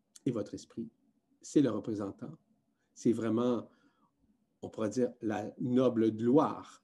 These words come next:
de l'amour qui est en vous et que vous devez reconnaître. Donc, aimer, en quelque sorte, c'est être simple. Aimer, c'est rayonner. Aimer, c'est servir la lumière,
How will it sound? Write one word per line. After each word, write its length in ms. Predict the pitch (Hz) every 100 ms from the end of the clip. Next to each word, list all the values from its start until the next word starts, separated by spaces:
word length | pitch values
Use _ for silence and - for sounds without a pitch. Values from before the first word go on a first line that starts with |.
| _
de 80 | 113
l'amour 580 | 104 95 117 127 139 - _ _ _ _ _ _ _
qui 100 | -
est 100 | 127
en 80 | 113
vous 320 | 104 143 123 - _ _ _ _ _ _ _ _ _
et 80 | 113
que 100 | 120
vous 120 | 107
devez 200 | 104 113
reconnaître. 540 | 101 92 110 - - _ _ _ _ _ _ _ _ _ _ _ _ _ _ _
Donc, 260 | 143 139 - _ _ -
aimer, 440 | 139 127 143 - _ _ _ _ _ _
en 100 | -
quelque 300 | 101 110 110
sorte, 400 | 104 - 143 _ _ _ _ _
c'est 180 | _ -
être 260 | 110 110 -
simple. 500 | - 147 - - _ _ _ _ _ _ _ _
Aimer, 240 | 135 123 147
c'est 220 | - 107
rayonner. 500 | - 123 110 139 - _ _ _ _ _ _ _ _ _ _
Aimer, 300 | 139 127 139
c'est 180 | 156 135
servir 540 | - - 185 135 160 135
la 180 | 123
lumière, 580 | 113 107 101 113 170 -